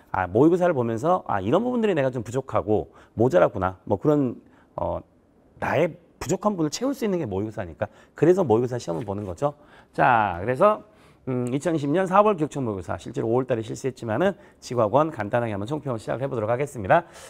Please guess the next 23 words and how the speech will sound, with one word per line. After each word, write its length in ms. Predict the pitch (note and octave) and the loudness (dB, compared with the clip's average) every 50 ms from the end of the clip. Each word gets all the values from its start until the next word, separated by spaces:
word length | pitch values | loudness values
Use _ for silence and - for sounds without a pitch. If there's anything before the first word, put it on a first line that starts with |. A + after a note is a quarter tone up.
| - - | -8 -4
일단 260 | D3 D3+ G3+ G3+ E3+ | 0 2 2 2 4
전체적으로 440 | F#3 F#3 F#3+ A#3+ C4 C#4+ C#4+ C#4 C4 | 4 0 2 2 4 4 6 6 6
이제 120 | A#3 G3 | 4 4
문제를 320 | F3 F#3 F#3 G#3 G3+ G3 | 4 6 6 6 6 6
출제하는 340 | F#3+ - G3+ - A#3+ A#3 A3+ | 2 0 -2 2 2 2 2
거 60 | G#3 | 2
보면은, 440 | E3+ C3 A2+ A#2 A#2+ D3 D3+ B2 - - - - - - - _ _ - | 0 0 0 0 0 2 2 0 0 -4 -10 -20 -20 -20 -20 _ _ -2
어, 400 | B2+ B2+ B2+ B2 B2 B2+ B2+ B2 | 2 4 4 4 4 4 2 0
지구학 340 | B2 - - F3+ G#3 G#3 D#3+ | -2 -2 4 6 6 8 8
원은 640 | A#2 A#2+ C3+ E3 F#3+ G3+ G#3 G#3 G#3 G#3 G#3 G3+ G3 - - | 8 6 6 6 6 4 4 4 4 4 4 2 0 -4 -8
크게 380 | - A3+ A3 G#3 A3+ A3+ A3+ | -6 0 4 6 6 6 6
단원을 540 | G#3+ - - - C#3+ E3 E3+ F3 F3 E3 C3 | 2 0 0 0 2 2 2 2 2 2 2
여섯 260 | G#2 G#2+ A2 E3 F#3 | 2 2 2 0 -2
개로 160 | - G#3+ G3 | 0 0 0
쪼갤 240 | F3+ - F#3 F3+ G3 | 0 0 -2 -2 -2
수도 160 | F#3 - - | -4 -4 -6
있고요. 360 | G2+ E2+ - - G#2+ G2 F#2+ - - _ _ _ _ _ - - | -6 -6 -4 -2 0 0 0 -2 -6 _ _ _ _ _ -12 -8
저는 220 | G2+ - B2+ C#3+ C3 | -4 -4 -2 -2 -2
보통 240 | C#3 D3 D3 E3+ E3 | -4 -4 -2 -2 -2
그냥 160 | D#3 C3 B2 | -2 -4 -4
세 160 | - G#3 A3+ | -2 0 0
개로 120 | A3+ G3 | 0 0
쪼갭니다. 500 | D#3+ - F3+ E3 F#3 F3+ D3+ A#2 G2 G#2 | -2 -4 -6 -6 -4 -4 -4 -2 -4 -4